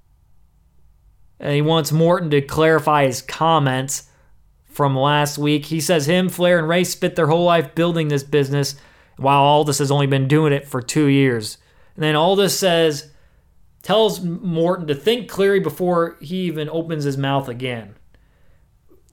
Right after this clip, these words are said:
Aldis is fully embracing this heel character. I'm enjoying it.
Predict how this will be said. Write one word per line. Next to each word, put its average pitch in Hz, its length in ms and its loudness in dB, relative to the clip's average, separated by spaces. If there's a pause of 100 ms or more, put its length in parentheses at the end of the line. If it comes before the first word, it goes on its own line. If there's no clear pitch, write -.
(120)
Aldis 165 420 0
is 151 280 0
fully 202 420 2
embracing 180 460 2
this 165 160 0
heel 180 240 2
character. 165 600 0
I'm 151 220 -4
enjoying 151 560 -2
it. 156 240 -8